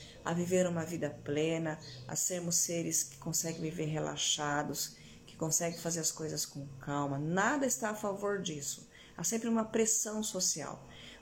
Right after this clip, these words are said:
Você vive numa microsociedade que já te dá certas obrigações, que já muitas vezes não te deixa viver todo o conforto que você gostaria, né? Conforto emocional, eu tô dizendo,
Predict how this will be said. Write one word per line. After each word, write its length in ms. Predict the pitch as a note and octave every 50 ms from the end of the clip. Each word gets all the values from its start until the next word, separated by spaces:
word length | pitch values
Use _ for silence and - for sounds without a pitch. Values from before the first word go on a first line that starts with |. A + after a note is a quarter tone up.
| - F#3
Você 320 | F3+ F3+ - - B3 A#3+
vive 560 | A3+ G#3 G#3 G#3 A3+ B3 B3 A3 G#3 F#3+ F#3+
numa 920 | F#3+ G3 G3 G3 G3 F#3+ F#3+ F#3 F#3 F3+ F3 E3+ E3 E3 D#3 D#3 D#3 D#3 D#3 - - - - - - - - - -
microsociedade 1500 | - G3+ B3 C#4 C#4 - G#3 F#3+ F3+ - F3+ E3+ - - - F3 D#3+ D#3+ D#3+ D#3 D#3+ E3+ F#3 F3+ F3 F3 E3+ D#3+ D#3+ D#3+ - - - - - - - - -
que 200 | - - F#3 E3+
já 300 | E3 D#3+ E3+ F#3 G3 G#3+
te 180 | G#3+ - - F3+
dá 340 | E3 E3+ D#3+ E3+ E3+ F3+ F3+
certas 400 | - - F3 E3+ - E3 E3+ E3+
obrigações, 1080 | E3 E3+ D#3 D3+ - D3+ D3+ - - - D#3 D#3+ E3 E3+ E3+ F3+ F3 - - - - - - - - - - -
que 200 | - F3+ E3+ E3
já 800 | - F3+ F3 F#3 F#3+ G3+ G3+ G3 G3 F#3+ F#3+ F3+ F3 F3 F3 F3+
muitas 360 | F#3 F#3 F3+ F#3 F3+ F3+ F#3
vezes 680 | F#3 F3+ F#3 F#3 - F3+ F3+ - - - - - - - - - - - -
não 180 | F#3+ F3 F3 E3+
te 140 | F3 F#3+
deixa 260 | F#3+ F#3 F3 E3+ - F3+
viver 240 | F3 E3+ F3+ F3+
todo 460 | F3+ A#3 A#3+ C#4 C#4 C4 B3+ B3 A3+ A3
o 40 |
conforto 540 | A3 - G3+ G3 F#3+ - - E3+ F3 F3 -
que 80 | - F#3+
você 220 | F#3 F3+ - F3+
gostaria, 720 | F#3 F3 E3+ - - E3 D#3+ E3 E3+ F3 F3+ F#3 F#3 F#3 F#3 - - - - - - - -
né? 320 | - E3+ E3+ F3 F#3 F#3 F3+ - - - - - -
Conforto 300 | - F3 - F3+ F3 F3+
emocional, 720 | F3 F3 E3+ E3+ E3+ - - D#3 D#3 D#3 D#3 D#3+ F3+ F3+
eu 60 | F3
tô 100 | F3+ D#3+
dizendo, 480 | D3+ D#3 - - E3 E3+ F3 F#3+ G3+